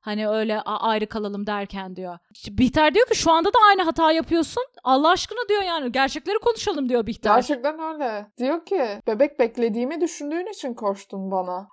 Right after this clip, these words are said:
Speaker 2: Adnan da diyor ki, "Bebek fikrinin beni ne kadar heyecanlandırdığını inkar etmeyeceğim.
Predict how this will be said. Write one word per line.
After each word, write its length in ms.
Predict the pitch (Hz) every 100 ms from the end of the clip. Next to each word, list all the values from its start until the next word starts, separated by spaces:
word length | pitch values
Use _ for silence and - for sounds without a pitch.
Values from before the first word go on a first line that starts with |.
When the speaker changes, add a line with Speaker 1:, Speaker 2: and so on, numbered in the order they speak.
| -
Speaker 2:
Adnan 380 | 220 220 240 247
da 100 | 262
diyor 120 | 339
ki, 160 | 269
"Bebek 260 | 220 214 247
fikrinin 420 | 254 247 240 240
beni 140 | 240 233
ne 100 | 247
kadar 220 | 262 226
heyecanlandırdığını 960 | 220 220 214 214 214 214 220 247 269 285
inkar 440 | 226 208 233 226
etmeyeceğim. 720 | 247 - 202 180 208 233 320